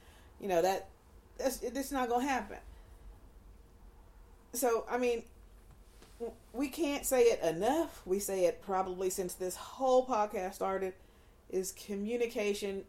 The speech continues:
is everything. And if you don't do it, then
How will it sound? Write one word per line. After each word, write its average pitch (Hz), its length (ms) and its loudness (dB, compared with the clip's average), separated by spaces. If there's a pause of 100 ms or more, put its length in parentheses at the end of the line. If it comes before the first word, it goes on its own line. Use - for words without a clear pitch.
is 180 440 -2 (560)
everything. 170 960 -6 (640)
And 202 140 -4
if 190 140 0
you 226 220 -10 (100)
don't 185 440 0
do 214 240 4
it, - 240 4 (580)
then 196 460 -2